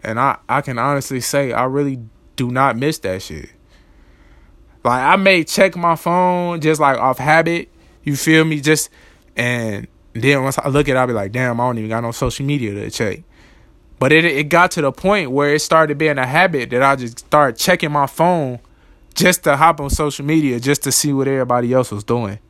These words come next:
But I, I, I realized once I stopped getting on social media, I started focusing on myself more, you feel me?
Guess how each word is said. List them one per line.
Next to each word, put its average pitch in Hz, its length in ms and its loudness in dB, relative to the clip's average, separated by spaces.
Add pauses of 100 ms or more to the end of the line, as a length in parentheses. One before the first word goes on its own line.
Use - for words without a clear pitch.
(1000)
But 131 140 4
I, 147 600 2 (340)
I, 123 100 -2
I - 20 -2
realized 151 600 4
once 156 240 -2
I 143 160 2
stopped 160 500 2 (260)
getting 147 280 4
on 147 100 0
social 139 380 -2
media, 175 520 2 (380)
I 170 140 2
started 156 360 4
focusing 175 500 -2
on 180 140 0
myself 190 500 0
more, 127 240 0
you 104 180 -4
feel 151 280 2
me? 170 240 -4